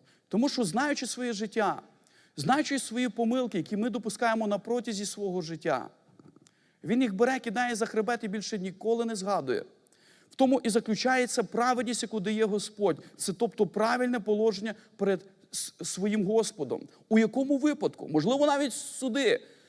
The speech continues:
прийшовши на це зібрання, ти, заглянувши в своє життя, і розумієш, наскільки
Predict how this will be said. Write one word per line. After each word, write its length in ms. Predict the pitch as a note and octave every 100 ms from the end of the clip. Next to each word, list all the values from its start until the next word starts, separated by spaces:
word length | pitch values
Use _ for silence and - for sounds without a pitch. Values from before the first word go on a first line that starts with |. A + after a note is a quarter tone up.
| _
прийшовши 420 | - G#3 B3+ B3+
на 100 | C4
це 140 | B3+ C4
зібрання, 580 | A3+ A3+ B3+ A3+ E3 - - _ _ _ _
ти, 100 | G3
заглянувши 440 | F3 A3 A#3+ C4
в 40 | C4
своє 220 | - B3+
життя, 360 | A3 A#3 B3 A3+
і 20 |
розумієш, 560 | A#3 F#3 A3+ C4 B3 - -
наскільки 720 | - G3+ - A#3 C4 A#3+ B3+